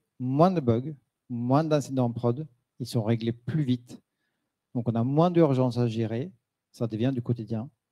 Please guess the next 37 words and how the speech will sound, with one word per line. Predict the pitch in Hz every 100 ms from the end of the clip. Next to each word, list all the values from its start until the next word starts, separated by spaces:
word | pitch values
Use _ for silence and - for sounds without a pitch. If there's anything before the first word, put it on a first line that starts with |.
| _ _ _ _ _ _ _ _ _ -
Et | 113
on | 107
ne | 104 104 _
passe | 147 139
pas | - 131
tout | 123
ce | -
temps-là | 123 113 117 139 - -
à, | 113 104 104 110 -
à |
gérer | 110 113 110
ça. | 107 113 - _ _ _ _ - - _ _ _ _ _ _
En | 135
fait, | 170 160
les | 143 135
équipes, | 156 156 -
on | 139
sait | 127 175
aujourd'hui | 151 123 120 180
que | - 139 135
les | 135 120
équipes | 135 170 - -
passent | 127 120
vingt | 127 131 165
pour | 170 139
cent | 131 143
de | 120
plus | - 135 160 - -
de, |
de, | 117 110
de | 113 113
leur | 113 113 107 -
temps | 143 151 185 - _ _ _
sur | - - 143
des | 123 117 113
fonctionnalités | 113 - 110 104 151 165 - _ _ - 190 -
planifiées. | 139 131 117 110